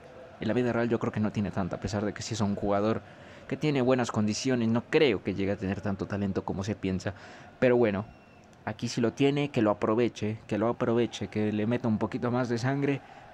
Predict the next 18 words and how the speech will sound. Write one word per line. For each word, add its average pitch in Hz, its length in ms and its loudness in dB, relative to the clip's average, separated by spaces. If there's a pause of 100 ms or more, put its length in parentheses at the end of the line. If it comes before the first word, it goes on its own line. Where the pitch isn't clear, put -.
porque 117 260 -2
puede 139 220 0
ser 139 400 -2
el 110 160 0
más 127 240 0
importante 123 580 0
del 117 220 0
campo 110 340 0
si 110 180 -2
él 113 120 2
lo 110 100 -2
quiere. 78 320 0 (320)
Vamos 110 220 0
a 110 80 0
ver, 98 100 0
ahí 90 80 -2
viene 113 180 0
Cristiano, 113 540 -2